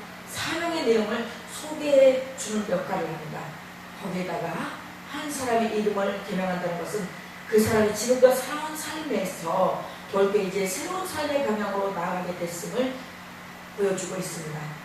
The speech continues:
마치 야곱이 이스라엘이 되고 시몬이 베드로가 되며 사울이 바울로 변하는 것처럼 이와 같이 하나님은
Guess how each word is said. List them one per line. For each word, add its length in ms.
마치 400
야곱이 520
이스라엘이 520
되고 260
시몬이 540
베드로가 460
되며 240
사울이 520
바울로 420
변하는 320
것처럼 400
이와 160
같이 220
하나님은 340